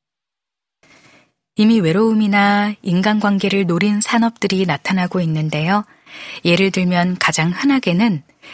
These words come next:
친구를 찾아주는 앱이 크게 활성화되었죠. 렌트-어-프렌드 같은 앱에선 시간당 일정 정도의 비용을 지불하면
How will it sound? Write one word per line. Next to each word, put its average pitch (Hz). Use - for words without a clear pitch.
친구를 294
찾아주는 202
앱이 156
크게 220
활성화되었죠. 185
렌트-어-프렌드 285
같은 220
앱에선 147
시간당 233
일정 269
정도의 202
비용을 196
지불하면 202